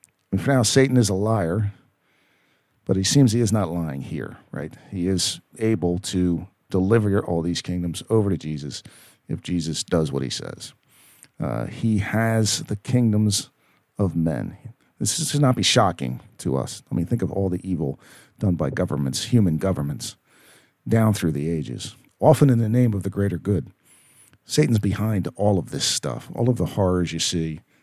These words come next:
He's back behind this, pulling strings, et cetera. You think the Holocaust was just dreamed up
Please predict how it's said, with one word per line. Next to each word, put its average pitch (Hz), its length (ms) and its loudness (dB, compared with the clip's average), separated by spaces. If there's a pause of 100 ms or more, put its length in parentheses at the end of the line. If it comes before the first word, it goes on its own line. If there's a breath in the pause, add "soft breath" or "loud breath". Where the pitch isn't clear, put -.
(100)
He's 135 220 0
back 98 340 -2
behind 95 480 -2
this, - 380 -4 (420)
pulling 87 280 2
strings, 87 380 -2
et 71 60 -10
cetera. 82 340 2
You 76 120 -4
think 131 140 2
the - 80 -4
Holocaust 101 600 0
was 78 120 -6
just 85 180 -4
dreamed 82 320 -2
up 82 140 -4